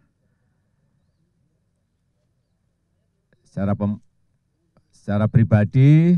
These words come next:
dan mewakili pemerintah mengucapkan duka yang mendalam atas korban yang ada.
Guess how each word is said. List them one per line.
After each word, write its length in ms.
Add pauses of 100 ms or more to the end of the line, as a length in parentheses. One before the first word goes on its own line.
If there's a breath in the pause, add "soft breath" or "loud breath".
(160)
dan 240
mewakili 800 (1400)
pemerintah 640 (1300)
mengucapkan 640
duka 320
yang 160
mendalam 640
atas 480 (3500)
korban 400
yang 160
ada. 560